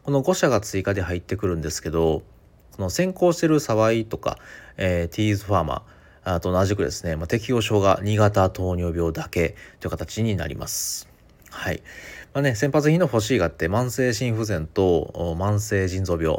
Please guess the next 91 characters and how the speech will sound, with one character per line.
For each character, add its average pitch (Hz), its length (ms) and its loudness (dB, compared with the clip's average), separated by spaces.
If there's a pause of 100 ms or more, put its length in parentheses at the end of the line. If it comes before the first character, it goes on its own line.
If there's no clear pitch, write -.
ま 90 60 -6
あ、 - 20 -4
シ 95 140 -4
ー 90 40 -6
ケ 87 120 -2
ー - 20 0
デ 82 80 -4
ィ - 20 -4
ー 78 40 -6
で - 100 -10
す - 100 -10
ね。 104 160 2 (400)
え 113 100 -2
ー、 - 40 -2
こ 113 80 0
ち 117 80 2
ら 117 100 4
で、 120 600 6
え - 20 4
ー、 - 20 4
出 117 120 0
て 117 120 2
る 110 100 2
患 98 120 2
者 87 100 -2
さ 90 120 -4
ん 85 40 -2
も 82 80 -2
め 85 120 -4
ち - 80 -2
ゃ 87 40 -2
く 98 60 -2
ち - 80 0
ゃ 101 60 6
多 117 180 4
い 82 80 -2
と 87 100 0
思 92 200 0
う 87 40 -4
ん - 20 -4
で 80 120 -6
す - 120 -10
が、 82 300 -2 (300)
ま 110 140 2
あ、 104 40 2
だ 113 80 2
か - 240 10
ら 87 140 -2
ね、 98 320 0
あ 87 80 -6
の、 87 100 -4
ジ 90 80 -4
ェ 101 60 0
ネ 95 60 0
リ 82 100 -2
ッ - 20 -12
ク 85 100 -6
進 104 320 -4
め 101 120 0
に 101 120 -2
く 98 120 -8
く 78 260 -4 (420)
な 87 100 -4
っ 80 40 -6
て - 180 -2
は 82 200 2
い 90 80 0
る 92 100 0
ん 85 80 -4
で 76 80 -6
す - 140 -8
よ。 50 160 -4 (1400)
ま 107 80 -2
あ、 - 20 -2
進 160 380 -2
め 226 80 2
に 226 160 2
く 113 140 2
い 85 60 0
っ - 20 -8
て - 180 -6
い - 40 2
う 85 100 -2
か、 85 320 2
ち - 160 -10
ゃ 185 60 4
ん 202 40 -2
と 90 120 -2
ね、 107 280 2
あ 92 140 -2
の 90 560 -4